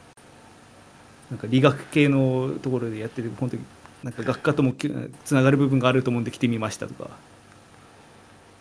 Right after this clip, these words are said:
そう、なんか本当に、なんか、一本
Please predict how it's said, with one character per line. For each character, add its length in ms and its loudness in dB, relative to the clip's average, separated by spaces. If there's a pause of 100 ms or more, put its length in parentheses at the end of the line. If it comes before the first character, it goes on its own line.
そ 220 -18
う、 20 -4
な 80 -8
ん 40 -10
か 120 -10
本 140 -2
当 80 -4
に、 180 -4 (1800)
な 40 -20
ん 20 -20
か、 140 -16 (2000)
一 120 -2
本 360 0